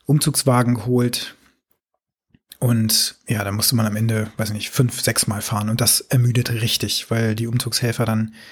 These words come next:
äh, im-, das Ganze immer wieder unterbrechen müssen. Man muss zum neuen Ort fahren, das Ganze ausladen, nochmal zurück. Und dann hat man festgestellt, oh, da ist immer noch was. Also es ist auch für die Moral äußerst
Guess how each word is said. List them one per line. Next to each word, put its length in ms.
äh, 140
im-, 140
das 160
Ganze 160
immer 180
wieder 120
unterbrechen 440
müssen. 260
Man 120
muss 320
zum 180
neuen 200
Ort 200
fahren, 260
das 140
Ganze 180
ausladen, 560
nochmal 300
zurück. 380
Und 80
dann 60
hat 80
man 100
festgestellt, 460
oh, 140
da 80
ist 120
immer 140
noch 140
was. 220
Also 160
es 120
ist 60
auch 120
für 80
die 80
Moral 560
äußerst 600